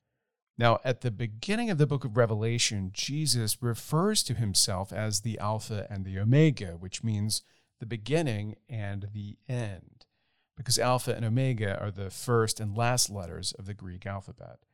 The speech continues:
So Jesus is saying here that he is the one through whom all things were made in the beginning,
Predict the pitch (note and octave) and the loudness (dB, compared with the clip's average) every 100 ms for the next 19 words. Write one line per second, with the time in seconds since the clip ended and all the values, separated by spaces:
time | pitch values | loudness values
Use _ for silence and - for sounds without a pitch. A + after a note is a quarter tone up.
0 | _ _ _ B2+ A2 F3 F3+ E3 C#3 A#2+ | _ _ _ 0 2 4 4 4 2 4
1 | - F#3+ E3+ G2+ F#2+ G2 G#2+ - D#3 C#3+ | 6 6 4 2 0 -4 -6 -4 -2 2
2 | C#3+ C3+ A2+ C#3 A2+ G2 F2+ A2+ - A#2 | 4 4 4 2 2 -2 -2 -6 -4 -2
3 | A2 A#2 A2+ - G#2+ A#2+ A#2+ A#2+ A#2 C3 | 2 2 2 4 2 2 0 0 0 0
4 | A#2+ F#2 F2+ G2 - A#2 G#2+ A2+ E3+ F3 | 0 -2 -6 -8 -2 -2 -2 -4 -2 -2
5 | F#2 G2 B2+ | -2 -6 -10